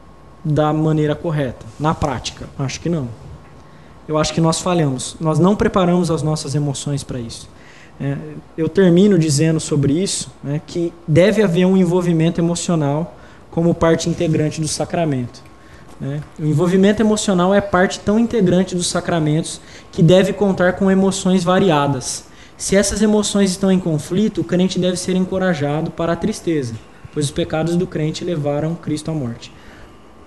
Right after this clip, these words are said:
Para a tristeza não impedir a alegria, com a morte de Cristo por aqueles pecados. Essa mistura de afeições é muito própria do crente à mesa do Senhor. Podes prantear que teus pecados mataram Cristo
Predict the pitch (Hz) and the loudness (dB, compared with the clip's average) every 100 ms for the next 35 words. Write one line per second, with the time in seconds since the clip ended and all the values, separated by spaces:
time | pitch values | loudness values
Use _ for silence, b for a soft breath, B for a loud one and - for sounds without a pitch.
0 | - 160 165 180 180 185 196 196 196 220 | -2 0 2 0 2 2 4 4 4 4
1 | 214 214 160 175 185 185 202 180 151 135 | 4 4 4 2 2 2 2 2 2 0
2 | 117 - 160 175 170 156 156 175 180 180 | -4 -8 -4 0 0 0 0 -4 -4 -2
3 | 185 - 196 - 190 185 170 165 - 190 | -2 -6 -10 -6 -4 -4 -4 -6 -8 -12
4 | - 123 135 - B B B 175 202 196 | -10 -12 -12 -16 B B B 0 4 2
5 | 196 226 226 220 220 208 175 - 190 220 | 2 0 2 2 0 0 0 0 0 2
6 | 175 - - 185 180 175 220 262 254 185 | 0 -4 -6 0 2 4 4 2 -2 0
7 | 185 190 202 202 - 180 170 180 185 175 | 2 2 2 2 0 0 0 0 0 0
8 | 170 170 170 170 190 180 131 117 - B | 0 -2 -4 -4 -4 -2 -4 -8 -14 B
9 | B B B - - 185 190 208 226 - | B B B -20 -4 2 4 4 0 0
10 | 220 220 202 175 202 196 202 196 202 190 | 0 2 0 2 0 -2 -4 -4 -6 -4
11 | 180 180 185 185 180 185 208 202 165 139 | -2 -2 0 0 0 0 0 0 -2 -2
12 | - | -8